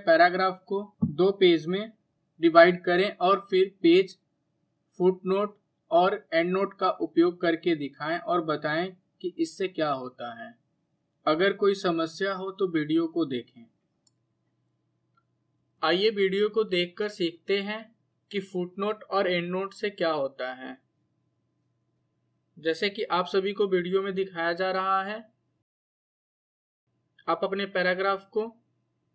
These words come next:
डिवाइड कर लें, नेक्स्ट पेज पे लेकर चले आएं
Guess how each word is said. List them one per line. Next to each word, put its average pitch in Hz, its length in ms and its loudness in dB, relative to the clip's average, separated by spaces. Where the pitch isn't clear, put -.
डिवाइड 165 400 0
कर 196 160 0
लें, 208 220 -6
नेक्स्ट 175 340 -4
पेज 196 260 2
पे 202 100 2
लेकर 190 320 -2
चले 196 240 -4
आएं 214 180 -8